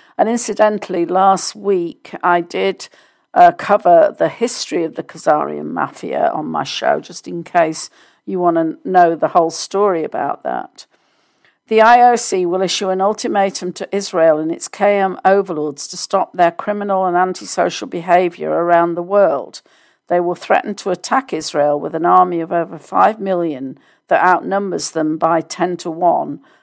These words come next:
unless they arrest the war criminals in their government and subject themselves to Turkish guardianship. This is why tass reports Turkish President Recep Tayyip Erdogan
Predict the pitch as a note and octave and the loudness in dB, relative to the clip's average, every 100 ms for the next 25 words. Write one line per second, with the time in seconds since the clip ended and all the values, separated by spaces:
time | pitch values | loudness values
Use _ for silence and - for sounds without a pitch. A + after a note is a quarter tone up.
0 | - D#3+ E3 F#3+ A#3+ - - F3+ E3+ E3+ | -10 -6 0 4 4 2 2 4 4 4
1 | E3 - - E3+ G3 G3 G3 F3+ D#3+ D#3 | 2 0 -8 -2 2 2 0 -10 -8 -10
2 | D#3 - D#3+ D#3+ D3 C#3+ G#3+ G#3 D3+ C3 | -10 -8 -6 -4 -4 0 0 0 -12 -12
3 | C3+ - - _ _ _ - F3 - E3+ | -14 -16 -20 _ _ _ -4 -4 -4 -8
4 | - G#2+ - - D3 - C#3+ - - - | -2 0 0 -4 -6 -2 -2 -2 -8 -12
5 | - D#3+ - F3+ - G3 A3+ A3+ C4+ - | -8 -6 -8 -12 -2 6 8 6 2 -12
6 | - - - - _ _ _ _ _ - | -14 -12 -14 -16 _ _ _ _ _ -4
7 | G3+ A#3+ A3 F#3+ F3 F3 G#3+ A3+ - E3 | -4 -4 0 4 4 0 -2 -2 -2 -10
8 | - F#3+ F3+ - - - G#3+ A3 A3 - | -6 -2 -2 -2 -8 -4 -2 -2 -6 -14
9 | - - - F3+ F3 F3 D#3+ D#3 - _ | -14 -4 0 0 0 -6 -6 -6 -12 _
10 | _ - G3 - F3 - - - G3+ G3 | _ 0 2 4 0 0 -12 -2 0 2
11 | D3+ D#3 - _ - G#3+ G#3+ D#3 C#3 C#3 | 0 -4 -8 _ -2 0 0 -6 -10 -10